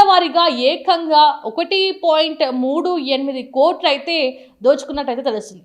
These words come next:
ఈ మోసం, ఆ, వెయ్యి రూపాయల చిన్న లాభంతో మొదలై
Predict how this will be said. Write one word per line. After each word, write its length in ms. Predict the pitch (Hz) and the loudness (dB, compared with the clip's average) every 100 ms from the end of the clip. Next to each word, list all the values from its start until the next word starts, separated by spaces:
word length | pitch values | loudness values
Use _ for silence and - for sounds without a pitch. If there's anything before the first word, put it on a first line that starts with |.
| _ | _
ఈ 160 | 220 269 | -8 -4
మోసం, 640 | 247 294 359 392 339 302 349 - - | 0 0 2 2 2 -2 -12 -16 -2
ఆ, 40 | 240 | 0
వెయ్యి 440 | 226 330 381 415 | 2 2 2 2
రూపాయల 800 | 311 339 - 381 370 359 359 285 - - - | 0 -2 0 4 4 4 4 4 0 -12 -2
చిన్న 340 | 381 427 440 392 | 0 2 2 6
లాభంతో 720 | 330 330 330 320 339 302 247 | 8 8 4 2 4 4 4
మొదలై 600 | 254 294 370 277 247 | 0 2 2 2 -4